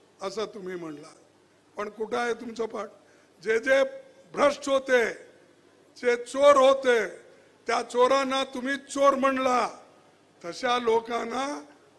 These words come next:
आज मोदी साहेब आपल्या मांडीवर घेऊन बसलेत. हा? नाही,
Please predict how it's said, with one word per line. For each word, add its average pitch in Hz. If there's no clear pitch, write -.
आज 254
मोदी 220
साहेब 240
आपल्या 220
मांडीवर 208
घेऊन 202
बसलेत. 190
हा? 208
नाही, 240